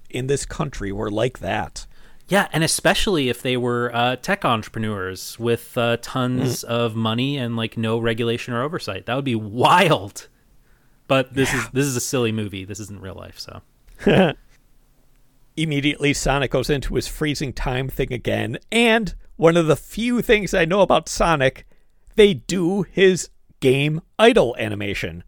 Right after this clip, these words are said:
Speaker 1: which is him tapping a foot, looking bored, and looking at his watch.
Speaker 2: Nice, yeah.
Speaker 1: Um, and then he launches into, you know, his hyper mode, taking out the drones before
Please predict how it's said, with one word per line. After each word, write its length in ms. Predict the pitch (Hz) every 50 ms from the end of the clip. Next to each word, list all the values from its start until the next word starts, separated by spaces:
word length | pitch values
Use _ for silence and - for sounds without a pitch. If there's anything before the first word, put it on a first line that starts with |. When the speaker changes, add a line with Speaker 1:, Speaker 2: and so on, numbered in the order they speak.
| -
Speaker 1:
which 220 | - 170 160 - -
is 200 | 143 127 117 -
him 280 | 170 143 131 143 156 - - - - - - -
tapping 380 | - - 107 - - 185 175
a 60 | 180 -
foot, 300 | - - 160 147 - - - - -
looking 380 | - 117 117 113 - 202 196
bored, 460 | 131 - 147 127 127 127 139 151 175 - -
and 160 | - 156 120
looking 260 | 101 107 - 135 113 113
at 100 | 117 127
his 160 | 135 - -
watch. 460 | - 90 - - - - - - _ _ _ _ -
Speaker 2:
Nice, 580 | 98 98 98 90 87 87 - - - - - - _ _ -
yeah. 240 | 98 92 90 90 - _ _ _ _ _ _ _ _ _ _ _ _ _ -
Speaker 1:
Um, 380 | 87 87 95 98 90 98 123 - - - - - - - - _ -
and 160 | - 135 123
then 360 | 123 120 117 120 123 127 127 -
he 140 | - 165
launches 420 | 127 123 123 123 117 - 151 120 -
into, 600 | 131 123 123 - - 131 113 110 120 147 165 - - - - -
you 100 | - 117
know, 260 | 107 101 120 131 - -
his 160 | - - -
hyper 300 | - 135 120 - - 120
mode, 420 | 113 113 110 107 110 120 143 165 - - _ _ _
taking 380 | - - 139 127 - 139 123 113
out 180 | 117 143 -
the 80 | - 170
drones 520 | - - 135 107 107 107 110 120 127 123
before 540 | - - - - - 113 107 110 107 113 113